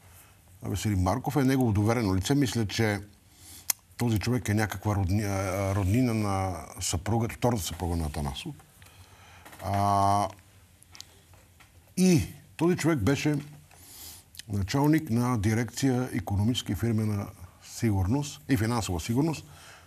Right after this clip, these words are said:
в Н С С и после в данс. След което беше повишен по време, когато се създаде данс и стана заместник директор на данс, заедно с Иван Драшков. Драшков е неговия, а, човек, който го бута нагоре по стълбицата.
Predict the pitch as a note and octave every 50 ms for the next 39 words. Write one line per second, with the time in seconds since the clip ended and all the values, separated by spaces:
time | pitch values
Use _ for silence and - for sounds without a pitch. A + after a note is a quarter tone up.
0 | - - - C3 D3 G2+ G#2 B2+ B2 G#2 - G2 - D3 C#3+ C#3+ - B2+ G#2 -
1 | A2+ A2 G#2 E2+ D2 D2+ F#2+ E2 C#2+ - - - - - - - _ _ - -
2 | - - - - - - - - _ - - - D3 C#3+ - C#3+ C3+ - A#2 A2+
3 | B2 - - - - F#2+ F2+ F2 D#2+ - - C#3+ D#3 E3 D#3+ - - G2+ G2+ A2+
4 | A2+ G#2 F#2 A#2 G#2+ F#2+ - - F#2 E2 E2 G2+ F2 E2 C#2 - C#3 D3 D3 D3
5 | B2+ - - - A#2+ B2 A#2 G2 E2+ F2+ G2 G#2+ G2 - A#2 F#2 D#2 E2 F#2 F#2+
6 | G2 F#2 - - - - - - - - - - - - - - - - - -
7 | - F#2+ G#2 A2 F#2 D#2+ F2+ E2 D2+ C2+ B1 - - - - - G2 G#2 A2 A#2
8 | A#2+ A2+ F#2+ - - G2+ F#2+ A2 G#2+ F#2+ D#2+ E2+ D#2+ E2+ - - - F2+ E2+ F2
9 | A#2+ A#2+ A#2+ - - - G#2 G2+ F#2+ F#2 F#2 F2+ F#2+ F#2 F2+ F2 E2 D#2+ - -
10 | - - - - - _ _ - - F2 E2+ F2+ F2 F2 E2+ D#2+ D2+ C#2 - -
11 | - - C2+ - - - - - - - - _ - - - - - - A2 G2
12 | A#2 D3 C3+ - B2 A#2+ G#2+ F2+ G2+ A2 C#3 A2 E2 G2 A#2 - - G#2+ G2+ F2+
13 | D#2+ F#2+ G2 F#2+ F#2 - G2+ - - - G2+ F#2+ E2 E2 D#2+ - - - - -